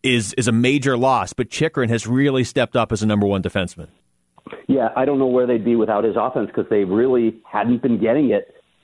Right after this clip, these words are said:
Speaker 2: from anyone other than O E L before he went out of the lineup. And then just very recently, Jordan Osterley has, uh,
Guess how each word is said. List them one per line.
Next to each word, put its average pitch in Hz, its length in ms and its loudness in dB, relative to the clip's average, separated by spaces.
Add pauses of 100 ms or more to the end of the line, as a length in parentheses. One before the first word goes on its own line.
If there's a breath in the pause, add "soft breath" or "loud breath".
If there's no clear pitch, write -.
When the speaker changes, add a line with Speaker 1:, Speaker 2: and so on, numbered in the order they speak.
(200)
Speaker 2:
from 120 100 2
anyone 123 360 0
other 135 240 0
than 107 160 0
O 113 120 2
E 107 140 2
L 120 160 2
before 107 300 0
he 107 40 2
went 107 160 0
out 101 100 0
of 95 40 -2
the 98 60 -2 (140)
lineup. 117 260 0
And 101 100 0
then 104 160 0
just 92 140 -8
very 120 280 2
recently, 107 460 0
Jordan 110 300 0
Osterley 95 520 -2
has, 92 220 0
uh, 90 220 2